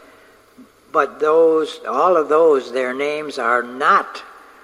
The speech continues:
written in the Lamb's Book of Life.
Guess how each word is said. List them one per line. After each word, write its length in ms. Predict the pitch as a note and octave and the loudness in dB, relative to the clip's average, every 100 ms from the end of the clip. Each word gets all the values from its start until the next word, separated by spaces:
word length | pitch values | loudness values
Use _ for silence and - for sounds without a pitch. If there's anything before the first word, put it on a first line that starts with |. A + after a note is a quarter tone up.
| - | -8
written 400 | C3 C#3+ B2 C3 | 0 0 -2 -10
in 180 | B2 A#2+ | -10 -8
the 200 | A#2 A2+ | -8 -8
Lamb's 360 | A2+ A#2+ A#2 G#2+ | -6 -8 -10 -10
Book 280 | A#2+ A#2 | -8 -6
of 140 | G#2+ G#2 | -8 -10
Life. 440 | G#2 G#2+ A#2 C#3 | -10 -6 -4 -4